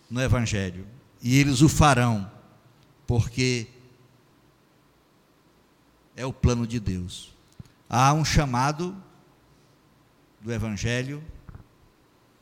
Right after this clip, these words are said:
estou pregando aqui hoje à noite para vocês. Então vamos dizer que tem aqui vinte pessoas que não conhecem a Cristo.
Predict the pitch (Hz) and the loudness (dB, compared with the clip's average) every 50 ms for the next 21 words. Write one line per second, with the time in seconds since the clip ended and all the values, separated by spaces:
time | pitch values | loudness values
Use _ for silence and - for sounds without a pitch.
0 | _ _ - - - 123 - 123 131 127 123 131 127 123 113 - - 131 131 131 | _ _ -16 -10 -10 -8 -4 -4 -4 -4 -4 -6 -8 -8 -10 -12 -12 -12 -12 -12
1 | 127 131 - - - _ _ _ _ _ _ _ _ _ _ - 127 131 120 135 | -12 -14 -16 -20 -20 _ _ _ _ _ _ _ _ _ _ -8 -4 0 2 2
2 | 131 123 123 123 127 - 131 123 135 147 - - 110 101 95 92 90 - - - | 2 2 0 -4 -4 -4 -6 -6 -6 -8 -10 -12 -14 -14 -16 -16 -18 -20 -20 -20
3 | _ _ _ _ _ _ _ _ _ _ _ _ _ _ - 120 123 139 147 135 | _ _ _ _ _ _ _ _ _ _ _ _ _ _ -8 -6 -6 -6 -8 -10
4 | 107 127 147 131 147 135 139 131 123 - 143 147 151 151 147 139 - - - - | -10 -12 -12 -12 -12 -10 -8 -8 -6 -4 0 0 0 0 0 -4 -8 -14 -20 -20
5 | - - - - 113 98 101 143 208 220 - - 190 180 - - 151 147 147 147 | -20 -20 -20 -18 -12 -4 0 0 0 2 2 0 0 0 0 2 2 2 2 0
6 | 147 - - - 147 139 143 139 139 - - - - _ _ - 120 120 127 135 | -2 -4 -6 -4 -4 -2 -2 -4 -6 -12 -20 -20 -20 _ _ -12 -8 -4 -2 -2
7 | 139 147 143 - 147 139 120 117 120 123 - - 113 - - 104 92 92 87 - | -2 -2 -4 -6 -8 -8 -6 -6 -6 -6 -6 -6 -8 -10 -10 -10 -12 -12 -12 -12
8 | - - | -16 -20